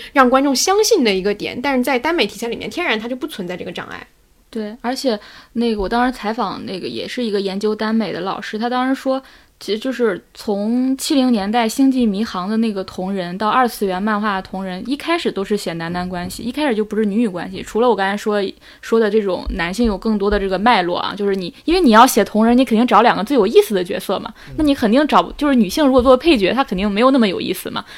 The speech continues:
Speaker 2: 所以你就找了男性。我觉得另外一面就是，就是其实那个，因为男性是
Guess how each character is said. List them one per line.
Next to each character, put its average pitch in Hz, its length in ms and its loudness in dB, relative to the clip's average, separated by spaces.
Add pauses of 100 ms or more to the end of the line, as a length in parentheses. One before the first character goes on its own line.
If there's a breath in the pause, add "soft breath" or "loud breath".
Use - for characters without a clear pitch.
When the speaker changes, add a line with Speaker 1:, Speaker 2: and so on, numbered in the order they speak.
(100)
Speaker 2:
所 240 100 4
以 233 40 8
你 226 60 4
就 247 100 4
找 220 160 2
了 180 80 -6
男 185 200 -6
性。 214 220 -4
我 190 80 -6
觉 214 60 0
得 247 40 0
另 349 140 -2
外 349 180 4
一 240 40 4
面 233 180 2
就 240 140 0
是， 220 180 2 (400 loud breath)
就 254 100 -6
是 214 320 2 (240 soft breath)
其 - 240 -2
实 262 200 -2
那 311 160 0
个， 254 160 0
因 277 140 -2
为 302 80 0
男 190 340 2
性 294 240 0
是 240 180 2